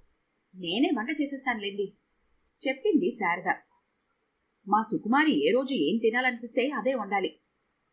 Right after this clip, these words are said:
అత్తగారిని అడిగి స్వేచ్ఛగా వంటలు చేయించుకోలేదుగా.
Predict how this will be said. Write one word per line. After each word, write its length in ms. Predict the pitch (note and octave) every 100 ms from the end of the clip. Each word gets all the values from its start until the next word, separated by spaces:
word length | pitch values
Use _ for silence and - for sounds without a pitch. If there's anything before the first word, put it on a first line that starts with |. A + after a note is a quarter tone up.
| _ _ -
అత్తగారిని 560 | D3 - G#3+ C4+ C#4+ C#4+
అడిగి 460 | E3+ G#3+ G3+ D#3+ -
స్వేచ్ఛగా 460 | - E3+ A3+ C#4+ D4+
వంటలు 300 | D#3 D#3 B3+
చేయించుకోలేదుగా. 760 | B3 A#3 B3+ C4 B3 A#3+ D4+